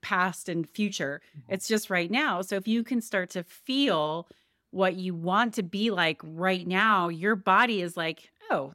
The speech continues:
Speaker 1: this is happening." And it's such a powerful way to manifest. But yeah,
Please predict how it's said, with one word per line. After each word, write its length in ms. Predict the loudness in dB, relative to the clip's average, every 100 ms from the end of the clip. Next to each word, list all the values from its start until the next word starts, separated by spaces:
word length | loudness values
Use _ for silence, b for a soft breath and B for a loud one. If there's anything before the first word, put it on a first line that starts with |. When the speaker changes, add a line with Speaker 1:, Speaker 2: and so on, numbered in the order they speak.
| -12
Speaker 1:
this 160 | -10
is 180 | -10 -10
happening." 720 | 0 0 0 -6 -6 -10 -12 0
And 440 | 2 4 2 0
it's 300 | -2 -2 -2
such 160 | -4 -4
a 40 |
powerful 480 | -4 0 2 2 -2
way 120 | -4
to 80 | -2
manifest. 640 | -2 -2 -4 -8 -10 -10
But 240 | -2 -2 -2 b b b
yeah, 160 | 0